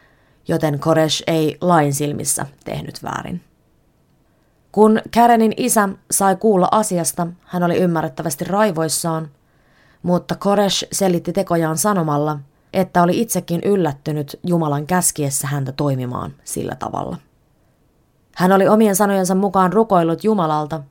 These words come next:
ettei hänen tarvitsisi koskea Kareniin. Mutta Jumalan sana oli hänen lakinsa, ja hän tekisi mitä vain Jumala käskisi häntä tekemään.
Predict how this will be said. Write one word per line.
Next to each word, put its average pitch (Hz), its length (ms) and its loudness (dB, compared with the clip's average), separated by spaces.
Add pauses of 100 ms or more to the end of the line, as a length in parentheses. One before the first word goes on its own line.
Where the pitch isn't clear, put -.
(440)
ettei 208 340 0
hänen 165 240 -2
tarvitsisi 160 540 -2
koskea - 520 -6 (120)
Kareniin. - 520 -10 (1000)
Mutta 185 300 2
Jumalan 196 380 4
sana 190 360 0 (220)
oli 190 140 0
hänen 190 280 0
lakinsa, 175 500 0 (720)
ja 170 100 -2
hän 170 140 2
tekisi 165 380 0
mitä 160 320 -2
vain 143 340 0 (100)
Jumala 135 300 -4
käskisi - 400 -8
häntä - 220 -10
tekemään. - 540 -12